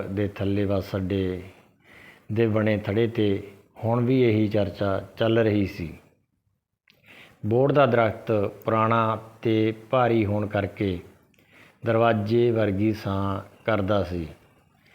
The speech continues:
ਕੋਈ ਥੜੇ 'ਤੇ ਠੰਡੀ ਸੀਤ ਵਗਦੀ ਹਵਾ 'ਚ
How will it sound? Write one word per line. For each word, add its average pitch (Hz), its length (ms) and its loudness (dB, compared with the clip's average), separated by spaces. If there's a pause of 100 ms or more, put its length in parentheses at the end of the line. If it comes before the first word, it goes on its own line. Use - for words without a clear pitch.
(340)
ਕੋਈ 120 160 2
ਥੜੇ 120 320 2
'ਤੇ 117 400 0 (140)
ਠੰਡੀ 120 360 0
ਸੀਤ 110 320 0
ਵਗਦੀ 104 480 2
ਹਵਾ 98 360 0
'ਚ 95 200 -8